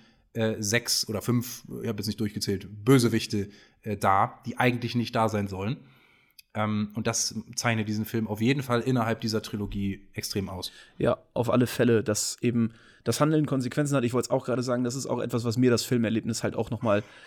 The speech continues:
Speaker 2: versüßt hat. Einer der Punkte, warum ich ihn am Ende so gut fand, war eben die Tatsache, dass Tom Holland jetzt so,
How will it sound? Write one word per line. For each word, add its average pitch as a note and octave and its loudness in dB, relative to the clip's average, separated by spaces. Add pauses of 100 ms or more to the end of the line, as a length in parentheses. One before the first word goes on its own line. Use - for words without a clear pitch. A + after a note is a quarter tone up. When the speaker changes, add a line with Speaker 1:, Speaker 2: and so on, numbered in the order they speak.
(140)
Speaker 2:
versüßt A#2+ 2
hat. A2 4
Einer A2+ 4
der A2 6
Punkte, A2+ 2
warum A2+ 4
ich A2+ 2
ihn A2+ 2
am G#2+ 0
Ende A2 2
so A2 -4
gut B2+ -2
fand, A#2 -2
war G2+ 0
eben G#2 -4
die A2 -4
Tatsache, A#2 -2
dass G#2+ -4 (400)
Tom C3 2
Holland C#3 6
jetzt B2+ 4
so, C3+ 0